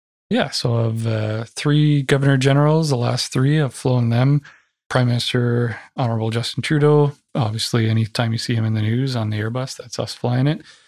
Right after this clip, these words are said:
And then my very last mission at the unit was flying His Royal Highness King Charles the Third, then Prince, when he did his Canadian tour last year. So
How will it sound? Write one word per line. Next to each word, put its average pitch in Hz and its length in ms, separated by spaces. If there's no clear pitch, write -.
And 131 100
then 127 160
my 123 140
very 127 260
last 120 460
mission 135 560
at 117 300
the 113 480
unit 135 420
was 107 360
flying 110 420
His 110 140
Royal 107 180
Highness 107 580
King 107 200
Charles 101 380
the - 100
Third, 151 480
then 107 320
Prince, 113 440
when 110 80
he 98 60
did 98 160
his 95 240
Canadian 101 400
tour 101 260
last 101 360
year. 151 160
So - 160